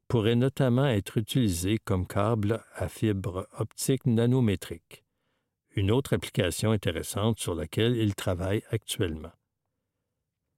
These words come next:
Mais avant d'arriver à la commercialisation de cet extraordinaire nanomatériau, il faudra que le concept fondamental que nous avons mis au point fasse l'objet d'une phase de recherche et de développement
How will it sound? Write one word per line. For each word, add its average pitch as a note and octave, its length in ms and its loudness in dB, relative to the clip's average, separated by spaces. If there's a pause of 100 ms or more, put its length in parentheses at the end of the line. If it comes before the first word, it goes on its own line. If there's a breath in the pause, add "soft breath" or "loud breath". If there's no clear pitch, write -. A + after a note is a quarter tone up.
(140)
Mais C3 200 2
avant B2+ 320 2
d'arriver A2 500 2
à G#2 80 2
la F#2 160 2
commercialisation A2+ 1400 0
de G2+ 120 0
cet - 280 -2
extraordinaire G2 840 0
nanomatériau, G2+ 960 0 (480)
il C#3+ 80 2
faudra F#3 420 2
que - 120 0
le G2 120 4
concept A2+ 540 0
fondamental A2 840 2
que G#2 100 -2
nous F2+ 240 0
avons F#2 240 0
mis A2+ 280 2
au F2 140 0
point F#2 320 -4 (480 soft breath)
fasse - 340 -2
l'objet A2+ 400 4
d'une F#2+ 220 2
phase G#2+ 400 2
de F#2+ 100 0
recherche F#2 720 -2 (280)
et C3+ 140 2
de G2+ 180 0
développement F#2+ 640 -2